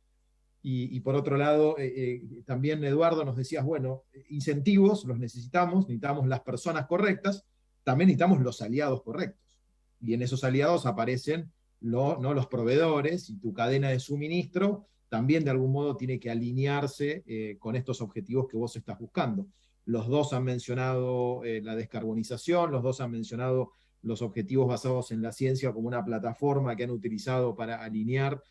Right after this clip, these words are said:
em, sus objetivos de emisiones al, al veinte cincuenta con la campaña de Naciones Unidas de un grado y medio,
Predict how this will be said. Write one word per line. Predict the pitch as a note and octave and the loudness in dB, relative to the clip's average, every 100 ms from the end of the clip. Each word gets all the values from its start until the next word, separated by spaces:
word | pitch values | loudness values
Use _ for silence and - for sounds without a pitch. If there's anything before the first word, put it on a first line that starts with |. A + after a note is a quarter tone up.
| _ _ _ - | _ _ _ -8
em, | A#2+ A2 A2 A2 G#2+ G#2 G#2+ G#2+ - | -4 -2 -2 -4 -6 -6 -8 -10 -14
sus | - A#2+ - | -6 -6 -4
objetivos | A2+ - G#2+ B2 C3 B2+ A2 | -6 -4 -4 0 4 4 2
de | A2+ A2 | 0 -2
emisiones | G#2+ A2 - C#3 C3+ C3 B2+ | -2 -4 0 2 2 2 0
al, | A2+ A2 A#2 | -4 -6 -4
al | A2+ | -2
veinte | B2 A#2+ A2 | -2 -2 -4
cincuenta | A2+ A2+ C3+ C3 C3 | -4 -2 0 2 0
con | A2+ | -4
la | A2 | -8
campaña | A2 A2 B2 B2 A#2 | -8 -8 -4 -4 -4
de | A2 | -6
Naciones | G#2 A#2 A2 | -6 -8 -6
Unidas | A2 A#2+ A2 | -6 -6 -6
de | |
un | A2+ A#2+ | -8 -8
grado | A#2 B2 | -6 -4
y | C3 | -2
medio, | D3+ D3+ D#3+ F3 | 0 2 2 0